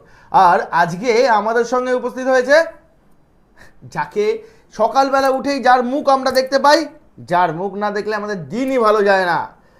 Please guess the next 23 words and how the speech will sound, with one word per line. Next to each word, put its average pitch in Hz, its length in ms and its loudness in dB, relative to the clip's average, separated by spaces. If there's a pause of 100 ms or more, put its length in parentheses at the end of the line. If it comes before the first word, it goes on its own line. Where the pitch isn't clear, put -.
হ্যাঁ, 156 220 0 (260)
কারো 233 220 4
কারো 269 200 4
কে-, 254 200 -4
ক্ষেত্রে 262 540 0 (100)
কেউ 190 120 0
কেউ 196 160 0
বলেন 202 340 2 (1000)
যে 151 180 -8
পটিতে 240 340 -4
গেলেও 240 260 2
পটি 233 180 -4
ক্লিয়ার 240 320 4
হয় 226 160 2
না 294 200 0
ওনার 202 460 -2 (280)
ভিডিও 233 460 2
না 208 180 0
দেখলে। 127 340 -10 (1300)
তিনি 185 240 -6
হলেন 226 400 0 (500)
ডিজে 254 380 2
অরুণ। 226 280 2